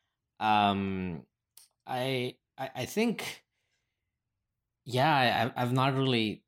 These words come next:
I've not really considered the future of Species ten C beyond this arc.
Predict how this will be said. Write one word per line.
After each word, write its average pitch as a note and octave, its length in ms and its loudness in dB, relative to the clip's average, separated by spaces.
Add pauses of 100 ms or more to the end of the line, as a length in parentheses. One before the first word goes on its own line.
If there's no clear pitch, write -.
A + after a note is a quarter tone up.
I've G#2 100 -10
not A#2+ 200 -2
really A#2+ 220 0
considered G#2+ 800 0
the F#2+ 100 -6
future G#2+ 460 0
of F2+ 120 -2
Species - 600 -2
ten F#2+ 280 -2
C F#2+ 760 0 (460)
beyond F#2+ 600 0
this F2+ 240 -6
arc. E2+ 340 0